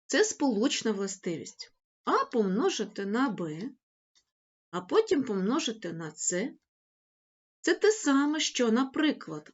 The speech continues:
А помножити на добуток Б на С. Або А можна помножити на С, а потім помножити на Б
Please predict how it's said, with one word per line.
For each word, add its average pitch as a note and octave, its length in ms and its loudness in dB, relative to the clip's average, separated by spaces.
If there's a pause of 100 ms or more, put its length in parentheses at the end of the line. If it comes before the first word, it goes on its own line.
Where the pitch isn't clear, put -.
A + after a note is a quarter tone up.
А C4 240 2
помножити G#3+ 1040 -2 (500)
на A#3 200 2
добуток A3 920 0
Б G#3 360 0
на G#3+ 220 0
С. - 300 -8 (760)
Або B3+ 720 2 (300)
А G4 280 4
можна A#3+ 300 2
помножити C#4+ 680 0
на F4 220 0
С, G3+ 520 0 (340)
а B3 160 0
потім C4 540 0
помножити A3 640 -2
на G#3+ 120 0
Б D#3 180 -12